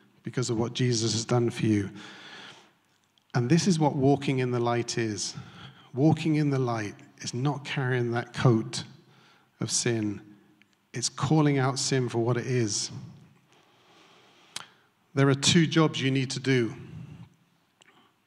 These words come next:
when you recognize sin in your life after confession. One is to kill it,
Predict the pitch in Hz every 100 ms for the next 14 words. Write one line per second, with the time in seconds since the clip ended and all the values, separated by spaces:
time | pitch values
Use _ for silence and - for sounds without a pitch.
0 | _ _ _ _ _ _ _ _ _ _
1 | _ 131 135 135 127 131 131 135 135 135
2 | 120 127 120 - 135 123 123 120 113 113
3 | 104 - - - _ - - - - -
4 | 123 - 135 135 120 123 110 - 104 107
5 | - - - _ _ _ _ _ _ _
6 | _ _ _ _ _ _ _ _ _ _
7 | _ - 123 151 156 147 151 135 - -
8 | - 127 104